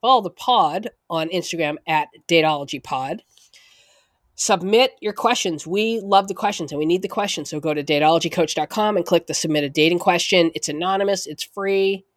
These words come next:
Um, if you need specific, like, one-on-one support about a very specific issue that goes beyond just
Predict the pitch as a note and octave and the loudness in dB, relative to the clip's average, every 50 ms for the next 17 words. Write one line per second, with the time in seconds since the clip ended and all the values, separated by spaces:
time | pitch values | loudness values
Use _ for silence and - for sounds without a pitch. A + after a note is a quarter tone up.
0 | _ _ - - _ _ - - _ _ _ _ G#3 G3+ G3+ G3+ G3 G3 G3+ G3+ | _ _ -18 -18 _ _ -20 -20 _ _ _ _ -2 0 0 0 0 -2 -6 -10
1 | - _ - B3+ B3+ - C#4+ D4+ E4+ D#4 D4+ E4+ F4 F4 F4+ F4+ F4 D4+ E4+ D4 | -8 _ -2 -2 -2 0 0 2 2 2 2 2 2 2 2 2 0 -2 -4 -6
2 | - _ - - - - - E4 - - - - E4+ F4+ F4 F4 - G#3+ E3+ - | -8 _ -10 -8 -6 -4 -2 -2 -2 -2 0 2 2 2 2 0 -2 -4 -4 -6
3 | - _ - - _ _ _ _ _ _ _ - G#3+ G#3 G#3 G3 - - _ _ | -10 _ -20 -20 _ _ _ _ _ _ _ -6 -4 -4 -4 -6 -10 -16 _ _
4 | _ _ G3+ F#3+ A3 B3+ C#4+ D4+ E4+ E4 D#4+ D4 C#4+ C#4 C#4 C4+ - B3+ - - | _ _ -2 2 4 4 4 4 2 0 2 2 2 2 0 0 -4 -6 -6 -2
5 | - C4 B3+ B3+ A3+ G3 G3 G#3 G#3 G#3+ - _ _ - F#3 F#3+ - - F3+ G#3 | 2 4 4 4 4 2 2 2 2 0 -2 _ _ -8 -8 -8 -8 -4 -2 0
6 | A3 A#3+ B3 - - - A3 - - A3+ G#3 - G3 - - - G3 G3+ F#3+ - | 0 0 -2 -2 -4 -4 -4 0 0 0 0 -2 -6 -8 -4 -2 0 0 2 2
7 | F#3 F3 D#3+ D#3 D#3 E3 D#3 D#3 - F#3 F3+ F#3 F3 - F3+ E3+ E3+ E3 D#3+ E3 | 2 2 2 0 0 -2 -4 -2 0 0 0 0 0 0 2 2 2 2 2 0
8 | E3 D#3+ D3+ E3 D3+ - - | 0 -2 -2 -2 -4 -6 -8